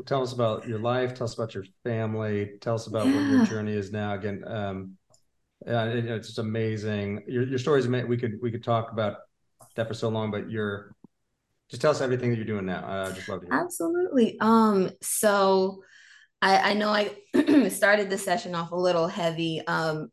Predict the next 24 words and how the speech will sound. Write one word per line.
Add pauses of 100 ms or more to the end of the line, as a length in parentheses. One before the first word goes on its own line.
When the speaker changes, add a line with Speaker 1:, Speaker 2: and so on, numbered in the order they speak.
(140)
Speaker 2:
but
I,
I
say
that
to
say (360)
in
September, (200)
I
will
be
not
only
celebrating
my (100)
thirtieth
birthday,
but
I
will
be
selling-, (260)
celebrating